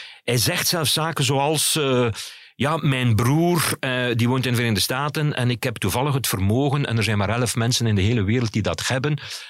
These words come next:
om door zijn ogen te kunnen kijken. Dus ik kan zien wat hij leest en, en meemaakt enzovoort. En ik be-, ik heb al in een F M R I-scanner gelegen enzovoort en men,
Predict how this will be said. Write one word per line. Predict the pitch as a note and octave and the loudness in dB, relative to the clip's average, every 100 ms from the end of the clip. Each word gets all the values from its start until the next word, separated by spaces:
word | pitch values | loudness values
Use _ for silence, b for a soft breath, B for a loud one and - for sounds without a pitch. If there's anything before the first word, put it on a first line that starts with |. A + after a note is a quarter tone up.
| B - | B -4
om | B2+ B2 | 0 0
door | G#2 C#3+ C#3 | 2 2 2
zijn | C#3 C#3 C3+ | 0 -2 -2
ogen | C#3 C3+ C3+ | 0 2 0
te | A2+ | -2
kunnen | G2+ G2 E2 | -2 -2 -2
kijken. | - C#2 - - - | -4 -6 -8 -14 -4
Dus | A#2 - | -2 0
ik | A#2 - | -4 -2
kan | G#2+ G2+ | -2 0
zien | B2 C#3+ | 2 2
wat | B2 A2 | 0 -2
hij | A2 A#2+ | -2 0
leest | G#2+ F#2 A2 B2+ - | 2 2 2 0 -2
en, | G#2 G2 | -2 0
en | F#2+ F#2+ | 0 0
meemaakt | G#2+ A2+ G2+ - | 0 0 -2 -4
enzovoort. | F#2 F2 D#2 D#2 D2+ - - B B B | -4 -2 -4 -2 -4 -6 -16 B B B
En | - G#2 | -4 -2
ik | G#2+ | 0
be-, | F#2 A#2+ | -2 -4
ik | |
heb | B2+ A2+ | -6 -2
al | A#2 A2 | 0 0
in | G#2 | 2
een | G2 G2 | 2 0
F | - | 0
M | F#2 | -2
R | F2 G2 A#2+ | 0 0 0
I-scanner | A2+ - G#2+ G#2+ | 0 -2 -2 0
gelegen | F#2+ G2+ G#2 | 0 0 0
enzovoort | G2+ F#2 F2 G#2 G2 | 0 -2 0 0 0
en | F2+ F2 | -4 -2
men, | F2 | -2